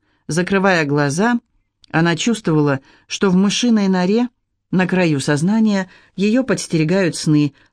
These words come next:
норовя схватить и унести куда-то, куда она не хочет идти. Неожиданно мир наполнился тайнами,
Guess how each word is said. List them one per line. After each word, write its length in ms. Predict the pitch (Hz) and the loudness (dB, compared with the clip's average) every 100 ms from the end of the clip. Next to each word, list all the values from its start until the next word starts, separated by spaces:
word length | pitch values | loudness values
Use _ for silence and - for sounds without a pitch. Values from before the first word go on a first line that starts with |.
| - | -2
норовя 340 | 160 170 156 | 0 2 0
схватить 600 | 156 151 143 226 226 - _ _ | -2 -2 0 0 -4 -6 _ _
и 120 | 220 | 0
унести 420 | 240 247 - - | 2 2 -2 -4
куда-то, 520 | 262 156 139 131 127 131 _ _ | -2 -2 0 -2 -4 -8 _ _
куда 300 | 175 170 233 | -4 0 2
она 140 | 226 | 2
не 120 | 220 202 | 0 0
хочет 440 | - 135 135 - | -2 -2 -4 -4
идти. 380 | 131 - 123 117 _ _ _ _ _ _ _ _ _ _ _ _ _ | -6 -4 -6 -6 _ _ _ _ _ _ _ _ _ _ _ _ _
Неожиданно 640 | 175 185 185 202 202 196 190 | 0 2 2 0 0 0 2
мир 220 | 202 202 | 0 0
наполнился 600 | 180 180 208 196 175 180 | -2 0 0 0 0 -4
тайнами, 580 | 175 156 180 139 135 | -2 0 2 2 0